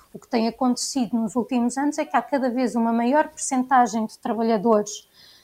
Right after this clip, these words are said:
a receber, eh, o salário mínimo e, e essa percentagem cresceu, cresceu grandemente.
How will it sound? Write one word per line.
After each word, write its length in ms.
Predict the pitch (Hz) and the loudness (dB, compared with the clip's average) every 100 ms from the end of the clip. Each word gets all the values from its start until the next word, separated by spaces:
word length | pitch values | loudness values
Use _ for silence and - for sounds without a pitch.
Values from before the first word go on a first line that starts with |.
| _ | _
a 140 | 247 | 2
receber, 720 | 247 - - 202 202 240 226 208 | 2 2 -4 -2 2 4 4 2
eh, 380 | 220 202 226 - 254 | 0 0 -4 -8 -8
o 80 | |
salário 460 | 262 - 226 214 220 | -6 0 4 4 4
mínimo 480 | 220 220 208 254 302 - _ _ _ | 2 2 2 0 -2 -8 _ _ _
e, 240 | 262 220 247 | -2 0 2
e 140 | 262 262 | 4 4
essa 240 | 269 269 | 4 0
percentagem 760 | - - 269 262 247 233 233 226 | -2 -2 0 6 6 6 2 -2
cresceu, 840 | - - - 269 247 214 214 226 - - | -2 -4 0 4 4 4 2 -4 -14 -16
cresceu 320 | - - 285 220 | -8 0 2 2
grandemente. 880 | 202 240 233 214 226 220 202 208 | 4 4 4 2 2 2 -2 -6